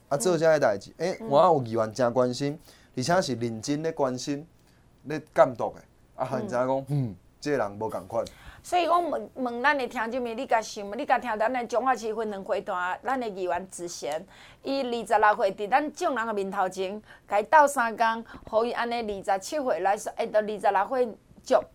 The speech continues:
Speaker 2: 就等于选了议员啦吼。
Speaker 1: 对，对，对。
Speaker 2: 再来，咱看讲伊二十七岁，伊做议员做一冬，即摆已经二十八岁啊。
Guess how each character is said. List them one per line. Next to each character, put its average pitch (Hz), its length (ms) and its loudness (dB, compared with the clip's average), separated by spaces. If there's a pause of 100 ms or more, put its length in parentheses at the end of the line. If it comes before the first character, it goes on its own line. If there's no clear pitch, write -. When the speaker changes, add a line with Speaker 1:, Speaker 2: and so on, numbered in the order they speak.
(120)
Speaker 2:
就 220 80 -6
等 262 120 -4
于 247 80 -4
选 233 200 -4
了 202 160 -2
议 170 160 -10
员 127 240 -8
啦 - 180 -14
吼。 117 160 -2
Speaker 1:
对， 107 140 -6
对， 104 100 -6
对。 98 100 -10 (280)
Speaker 2:
再 349 100 2
来， 269 160 8
咱 320 160 2
看 330 180 6
讲 311 160 4
伊 269 40 2
二 226 160 -4
十 214 160 4
七 311 100 -4
岁， 247 180 4
伊 226 40 -4
做 294 200 4
议 202 100 -4
员 196 180 0
做 254 120 -2
一 220 140 -10
冬， 202 420 2
即 - 120 -10
摆 285 160 0
已 233 60 -4
经 214 200 -8
二 - 160 2
十 - 160 -8
八 202 240 -2
岁 180 280 -2
啊。 - 120 -8